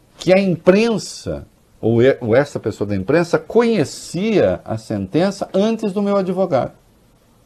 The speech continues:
Não?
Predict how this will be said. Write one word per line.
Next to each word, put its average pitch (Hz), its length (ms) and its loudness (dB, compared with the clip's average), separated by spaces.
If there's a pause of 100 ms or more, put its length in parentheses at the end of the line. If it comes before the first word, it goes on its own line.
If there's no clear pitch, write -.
(4000)
Não? 180 300 -4